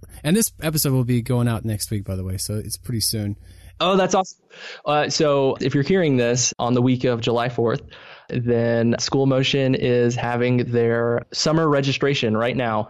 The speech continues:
Speaker 2: And so, uh, if you've ever wanted to take a School of Motion boot camp, especially, I really recommend, um, if people are listening to this, they probably are, like, interested in motion design in some way. Animation boot camp is a really fantastic resource. Uh, everyone that goes through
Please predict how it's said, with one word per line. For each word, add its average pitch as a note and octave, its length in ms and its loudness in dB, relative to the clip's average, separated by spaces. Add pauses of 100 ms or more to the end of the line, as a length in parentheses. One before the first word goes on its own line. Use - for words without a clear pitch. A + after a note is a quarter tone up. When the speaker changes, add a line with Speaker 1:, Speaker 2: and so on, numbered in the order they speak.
Speaker 2:
And A#2+ 120 2
so, A#2 420 0
uh, A2+ 300 -2
if A#2 140 -2
you've B2 160 2
ever C3+ 220 2
wanted C3+ 240 2
to C3 80 -2
take B2+ 420 -4
a A#2 280 0
School C#3 180 0
of C3 40 4
Motion B2 220 2
boot B2+ 180 2
camp, D3 220 -2
especially, D#3+ 540 0
I B2 60 -2
really D#3+ 380 2
recommend, B2 520 0
um, A2 240 -2
if B2+ 180 -2
people E3+ 220 0
are B2+ 80 4
listening A#2 320 2
to A2+ 80 2
this, A2 160 2
they A#2+ 180 0
probably A#2 400 0
are, G#2+ 140 2
like, G#2+ 200 -2
interested A2+ 400 0
in G#2 80 2
motion G#2 260 2
design B2+ 260 2
in C3 80 2
some C#3 120 0
way. C#3 180 0 (380)
Animation D#3+ 540 2
boot A#2 180 0
camp G2+ 280 -2
is A2 180 2
a A#2 140 2
really A#2 560 2
fantastic A2 1000 -4
resource. G#2+ 520 0
Uh, A#2 320 -2
everyone C#3+ 380 2
that B2+ 100 0
goes A#2 260 0
through B2 420 2